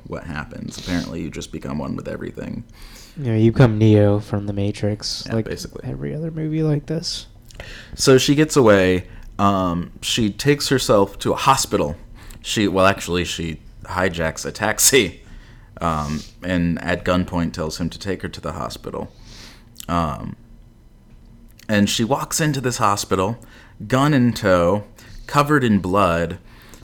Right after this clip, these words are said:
Speaker 1: and she's just walking around as people are going about their business. They all see her. This isn't like a a, a trippy trick of the one hundred percent of your brain thing where you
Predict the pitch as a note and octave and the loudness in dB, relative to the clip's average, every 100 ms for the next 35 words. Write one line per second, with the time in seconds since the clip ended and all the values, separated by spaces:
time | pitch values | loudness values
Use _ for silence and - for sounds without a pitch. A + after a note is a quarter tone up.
0 | - - - A#2+ B2 - F#3+ G3 F#3+ F#3+ | -16 -14 -4 -2 0 0 0 -2 -2 -4
1 | D3 A#2+ B2+ C3 C3+ G#2+ E2+ F2 F2 F2+ | -2 0 0 0 0 4 4 4 2 0
2 | F#2 F2 F2+ E2+ - G#2+ G#2 G2+ G2 F#2 | -2 -2 -4 -4 -6 -8 -4 -2 0 0
3 | F#2+ F#2+ F#2+ F#2 F#2 F#2 F2 F2 F#2+ - | 0 0 -2 -2 -4 -2 -2 -2 -4 -2
4 | F#2+ F#3 A3+ - - G#2 F2+ D#2+ E2+ G2+ | 0 2 0 -4 -2 -2 -2 -4 -4 -2
5 | B2+ C#3 C3 G#2 G2+ F#2+ E2+ - - - | -2 0 0 0 0 -2 -4 -10 -20 -20
6 | - F2+ E2 G2+ - - A#2 A2+ F#2 F2 | -10 -4 -2 -2 -2 -4 -4 -2 -4 -4
7 | - - - - B2 A#2 F#2 G2 F#2+ F#2+ | -10 -20 -6 0 0 0 -2 -2 0 2
8 | F#2+ G2 G2+ F#2+ - F#2+ G2 F2 F2+ F2 | 2 2 0 -2 -6 -4 -2 -2 -2 0
9 | G2 G2 F#2 F2 E2+ E2 E2 E2 E2 F2 | 2 2 0 0 0 0 0 -2 -2 -4
10 | F2 | -8